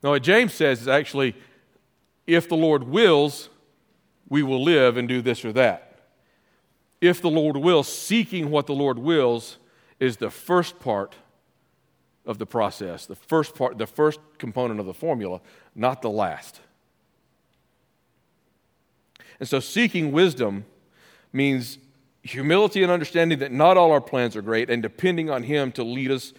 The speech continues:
to what is. Because, verse four, "The Lord has made everything for its purpose."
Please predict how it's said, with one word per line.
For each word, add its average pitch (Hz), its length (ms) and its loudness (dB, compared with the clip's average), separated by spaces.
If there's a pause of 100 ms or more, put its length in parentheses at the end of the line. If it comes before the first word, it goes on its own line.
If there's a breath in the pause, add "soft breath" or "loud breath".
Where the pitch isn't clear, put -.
(180 soft breath)
to 120 100 -6
what 120 280 0
is. 104 420 -6 (2250 soft breath)
Because, 135 600 4
verse 127 240 -2
four, 113 380 -2 (1300)
"The 113 160 -6
Lord 156 300 4
has 139 120 -2
made 135 220 2
everything 160 640 0 (320 soft breath)
for 160 280 -2
its 151 200 0
purpose." 123 500 -4